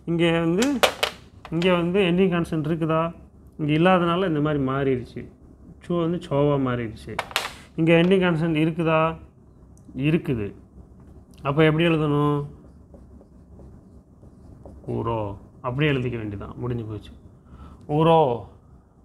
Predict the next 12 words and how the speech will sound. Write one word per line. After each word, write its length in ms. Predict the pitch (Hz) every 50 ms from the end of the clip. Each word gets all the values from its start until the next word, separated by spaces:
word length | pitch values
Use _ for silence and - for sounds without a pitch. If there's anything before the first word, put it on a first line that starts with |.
| _ _ - - - - 160 156
உள், 140 | 175 185 175 160 - -
இது 80 | 156 165 170
வந்து 140 | 175 196 196 143 139 147
R 180 | 160 180 175 151
format 400 | 160 160 156 147 147 143 135 156 147
வரும்னு 220 | 131 127 131 139 131
சொல்லியிருக்கேன் 320 | 131 123 120 117 117 113
இல்லையா? 200 | 117 131 143 143 127 117 117 - - - - - - - - - - - 139
உள், 160 | 156 180 202 220 233 233 - - - - 120 127 151
உள், 180 | 160 160 170 170 165 - - - - 160
இரு, 120 | 165 160 - - - - 165
இரு 120 | 156 156